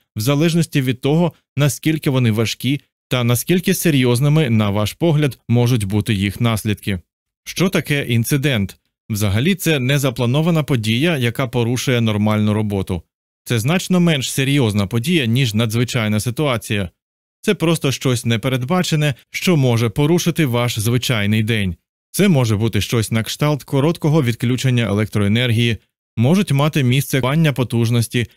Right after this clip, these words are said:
освітлювальні прилади вимикаються всього на декілька секунд або хвилин, а потім вони знову вмикаються.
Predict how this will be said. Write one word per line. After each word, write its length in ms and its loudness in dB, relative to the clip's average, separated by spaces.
освітлювальні 800 0
прилади 520 2
вимикаються 720 2
всього 340 0
на 100 2
декілька 460 0
секунд 480 0
або 220 0
хвилин, 460 2
а 100 -2
потім 380 2
вони 220 2
знову 440 2
вмикаються. 760 0